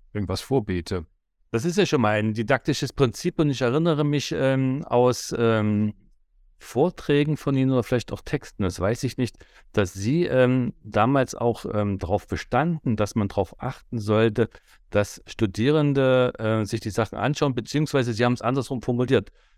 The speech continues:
Speaker 2: äh, wenn ich das richtig erinnere. „Wiederholt bitte nicht das, was ihr, äh, vorher im Flip Classroom den Leuten zur Verfügung gestellt habt. Tut das nicht.“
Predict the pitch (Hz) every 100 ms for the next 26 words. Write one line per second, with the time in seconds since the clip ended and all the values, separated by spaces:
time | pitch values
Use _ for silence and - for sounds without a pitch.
0 | _ 98 95 90 107 101 - 120 90 98
1 | 110 127 82 85 113 120 - 147 147 -
2 | - - 202 175 143 - - 139 - 131
3 | - 127 135 - 113 - 120 135 135 131
4 | 113 - 147 - - 123 123 147 117 113
5 | 101 110 117 - 123 110 - 139 117 85
6 | 85 - 80 71 - 73 - - - 156
7 | 151 - 123 - 117 87 -